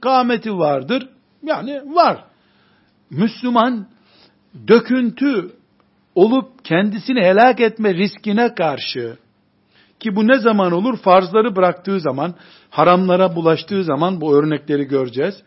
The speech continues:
Şeytanın böyle bir fırsatı yakalayamaması için Müslümanın yapması gereken nafileleri kısmasıdır. Çünkü nafile ve farzlar olarak sırtındaki yük iki yüz kilo mesela.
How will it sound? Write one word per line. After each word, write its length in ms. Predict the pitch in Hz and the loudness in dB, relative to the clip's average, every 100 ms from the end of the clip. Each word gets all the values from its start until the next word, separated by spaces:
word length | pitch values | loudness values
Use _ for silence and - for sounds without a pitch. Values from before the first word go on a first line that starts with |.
| _ _ _ _ _ | _ _ _ _ _
Şeytanın 720 | - 208 226 214 247 240 147 - _ _ - | -2 0 0 -2 -2 -2 -6 -14 _ _ -20
böyle 520 | 135 127 220 240 240 | -6 2 4 4 0
bir 220 | 226 151 - _ _ _ | -2 -8 -14 _ _ _
fırsatı 920 | - 175 196 175 214 208 226 214 160 _ | -2 2 2 0 -2 -2 0 -2 -4 _
yakalayamaması 1040 | 135 156 170 180 226 294 285 247 214 196 190 | -4 -2 2 4 8 8 8 6 4 2 -4
için 540 | 185 - 165 156 131 | -4 -4 -4 -4 -6
Müslümanın 440 | 175 - 214 240 | -8 -6 -4 -2
yapması 580 | 240 208 208 214 214 254 | 0 0 -2 -2 -4 -4
gereken 520 | 220 208 202 226 240 - - _ | 0 0 0 -2 -4 -6 -20 _
nafileleri 680 | 170 202 185 214 226 226 220 | 4 6 6 2 0 0 -4
kısmasıdır. 680 | 190 - 196 160 139 95 - _ _ _ _ _ _ _ _ _ _ _ _ - | -6 -6 -6 -6 -8 -14 -20 _ _ _ _ _ _ _ _ _ _ _ _ -6
Çünkü 480 | 262 247 233 233 233 _ _ _ - | -4 -4 -6 -8 -12 _ _ _ -2
nafile 720 | 160 208 208 226 247 262 262 _ - | 0 0 0 -2 0 0 -6 _ -2
ve 140 | 233 | -2
farzlar 600 | 233 208 202 170 196 233 240 - | 0 0 0 -2 -4 -4 -6 -8
olarak 560 | 175 165 147 190 - _ _ _ _ | -4 -2 -2 -4 -8 _ _ _ _
sırtındaki 760 | - - 208 233 220 226 226 240 | -10 -6 -6 -4 -4 -4 -4 -6
yük 400 | 190 240 240 269 | -4 -6 -6 -14
iki 220 | - 240 | -6 -2
yüz 220 | 233 160 | -2 -2
kilo 240 | 190 170 143 | -4 -4 -4
mesela. 540 | 120 - 107 98 - | -8 -10 -12 -14 -20